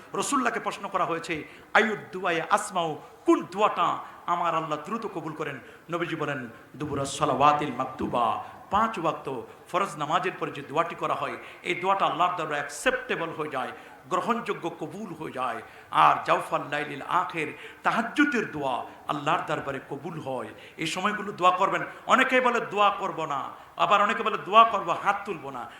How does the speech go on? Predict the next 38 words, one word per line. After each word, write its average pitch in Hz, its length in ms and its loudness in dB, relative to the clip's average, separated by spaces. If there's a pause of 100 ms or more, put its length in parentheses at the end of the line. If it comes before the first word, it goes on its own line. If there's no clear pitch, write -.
(160)
দোয়া 247 240 4
যদি 269 220 -2
করা 160 280 -4
যায়, 127 220 -6 (440)
হাতও 185 360 -2
পাতা 143 240 -4
যায়, 113 220 -10 (240)
হাত - 320 2
পাততে 160 260 -2
কোনো 139 240 -10
বাধা 131 240 -4
নয়। 131 200 -8 (240)
মুষ্টির 233 440 -4
চাল 185 240 4
নামার 165 180 -4
সময় 143 320 -8
হাত 165 120 -4 (100)
পাতা 131 220 -8
যায়, 117 240 -6 (280)
চামড়া 233 320 8
কালেকশনের 190 460 0
সময় 147 240 -6
হাত 156 140 2 (100)
পাতা 151 180 -6
যায়, 131 220 -6 (260)
ফেতরার 311 360 10 (120)
টাকা 269 180 10
নেওয়ার 233 320 8
সময় 214 200 4
হাত 190 160 4 (100)
পাতা 180 200 0
যায়, 151 240 0 (300)
মাহফিলের 262 460 8
কালেকশনের 220 460 4
সময় 196 240 -4
হাত 175 220 2
পাতা 170 180 -4
যায়। 147 200 -2